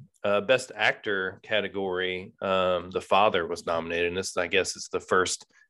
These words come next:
deaf actor who's ever been nominated for an Oscar. So that's, uh, seems significant. Um, Don't Look Up is, you know, uh, maybe one of the worst reviewed movies of the year, um,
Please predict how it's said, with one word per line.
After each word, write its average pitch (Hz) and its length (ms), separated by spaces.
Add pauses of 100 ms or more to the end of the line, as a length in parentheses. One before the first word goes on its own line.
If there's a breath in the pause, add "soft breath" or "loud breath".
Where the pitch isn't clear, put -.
(100)
deaf 104 280
actor 90 500
who's 87 180
ever 92 200
been 85 160
nominated 80 580
for 82 420 (200)
an 85 100
Oscar. - 560 (540 soft breath)
So 87 260
that's, - 260
uh, 90 280
seems 85 320
significant. 82 580 (1000)
Um, 127 260
Don't 151 200
Look 147 200
Up 143 280 (100)
is, 110 580
you 110 80
know, 92 480
uh, 90 420
maybe 98 200
one 95 180
of 87 60
the 87 80
worst 90 360
reviewed 92 400
movies 90 460
of 78 160
the 85 80
year, 95 400 (720 loud breath)
um, 110 400